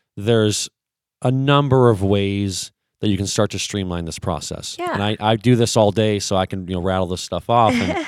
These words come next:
Speaker 2: <laughs>
Speaker 1: and, but I don't want attorneys to feel, um, overwhelmed. Ninety percent of the lawyers that work with these clients and offer unbundled legal services just do it belly to belly.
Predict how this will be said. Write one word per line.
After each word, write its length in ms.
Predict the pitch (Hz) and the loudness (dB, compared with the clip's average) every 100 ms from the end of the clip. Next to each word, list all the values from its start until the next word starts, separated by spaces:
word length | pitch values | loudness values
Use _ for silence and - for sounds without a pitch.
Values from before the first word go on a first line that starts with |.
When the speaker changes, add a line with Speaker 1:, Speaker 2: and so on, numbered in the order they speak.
| 403 | -8
Speaker 2:
<laughs> 120 | 302 | -4
Speaker 1:
and, 200 | 117 208 | -4 0
but 120 | 127 | 4
I 60 | 120 | 4
don't 180 | 143 151 | 4 4
want 200 | 139 131 | 2 2
attorneys 360 | 120 127 120 | -2 -4 -4
to 80 | 113 | -6
feel, 160 | - 110 | -2 -2
um, 120 | 107 | -2
overwhelmed. 480 | 101 101 113 143 123 - _ - | -2 0 2 2 2 -4 _ -8
Ninety 400 | 123 147 202 208 | 0 0 2 0
percent 340 | 143 - 135 | 0 2 2
of 60 | 123 | 2
the 80 | 107 | 4
lawyers 580 | 110 117 107 98 87 - - | 4 4 4 2 -2 -8 -10
that 200 | 101 98 | -2 0
work 240 | 98 110 | 2 2
with 100 | 107 | 0
these 160 | - 104 | -2 -4
clients 340 | - 101 95 | -2 -4 -2
and 60 | 101 | -2
offer 200 | 95 104 | -2 0
unbundled 320 | 95 95 92 | 0 0 -2
legal 200 | 92 90 | -2 -4
services 640 | - 113 120 - 131 123 - _ _ _ | 0 0 0 -2 -4 -4 -14 _ _ _
just 240 | 117 - | -4 -4
do 140 | 110 107 | 0 0
it 80 | |
belly 220 | 82 92 82 | 2 0 -2
to 80 | |
belly. 300 | 73 78 69 | -4 -6 -6